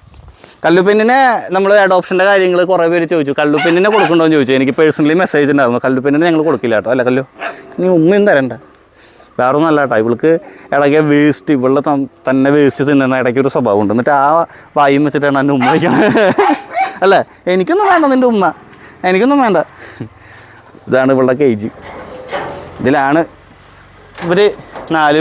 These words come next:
പേര്. ഇവര് ഒരാളും കൂടി ഉണ്ട് കേട്ടോ, ഒരാളും കൂടി ഉണ്ട്. ആശാൻ ദേ ഇരിക്കുന്നു. നമ്മുടെ ചെറി, വാ, വാ, കൂട്ടി കയറ്. ചെറുമോൻ പിന്നെ പറഞ്ഞു കഴിഞ്ഞാൽ അനുസരിച്ചോളൂ. വാ,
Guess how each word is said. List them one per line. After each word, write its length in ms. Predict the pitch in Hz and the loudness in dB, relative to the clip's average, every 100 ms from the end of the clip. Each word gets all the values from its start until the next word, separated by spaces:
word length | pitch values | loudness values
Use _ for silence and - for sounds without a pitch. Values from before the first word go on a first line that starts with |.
| 170 | 2
പേര്. 180 | 156 143 | 2 0
ഇവര് 140 | 147 170 | 0 2
ഒരാളും 280 | 214 208 208 | 4 4 2
കൂടി 100 | 226 | 0
ഉണ്ട് 100 | 196 | 0
കേട്ടോ, 180 | 180 131 90 - - - - - - | 0 -2 -4 -14 -16 -14 -14 -16 -4
ഒരാളും 220 | 139 165 165 | 0 2 2
കൂടി 100 | 180 | 2
ഉണ്ട്. 80 | 156 151 | 2 2
ആശാൻ 240 | 160 170 156 | 2 0 0
ദേ 60 | 170 | 0
ഇരിക്കുന്നു. 240 | 135 113 110 - - - | 0 -4 -8 -20 -16 -6
നമ്മുടെ 200 | 131 151 | -2 0
ചെറി, 160 | 196 311 370 190 | 2 2 0 2
വാ, 80 | 254 - - - _ - - 190 | 2 2 -8 -20 _ -20 -4 2
വാ, 80 | 214 | 2
കൂട്ടി 160 | 226 226 269 | 2 2 4
കയറ്. 180 | 269 - - _ _ _ - | 4 2 -4 _ _ _ -4
ചെറുമോൻ 280 | 151 175 190 | -2 -2 -2
പിന്നെ 200 | 196 190 175 | -2 -2 -2
പറഞ്ഞു 240 | 175 165 165 | 0 2 2
കഴിഞ്ഞാൽ 240 | 160 156 151 | 2 2 0
അനുസരിച്ചോളൂ. 520 | 131 113 101 107 107 - - _ - - - - | -2 -8 -6 -8 -8 -12 -20 _ -20 -20 -20 -12
വാ, 80 | - | -4